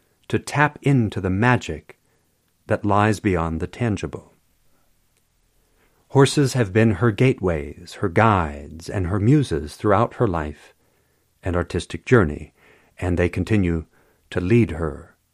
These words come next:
down this path today. She began sharing images on social media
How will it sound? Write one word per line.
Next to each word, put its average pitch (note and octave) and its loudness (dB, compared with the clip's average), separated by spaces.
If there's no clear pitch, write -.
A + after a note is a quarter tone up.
down D#2+ -2
this D#2 -4
path D2 -8
today. F#2 -8
She - 0
began B2 2
sharing B2 2
images A#2+ 2
on A#2 2
social B2 0
media C3+ 0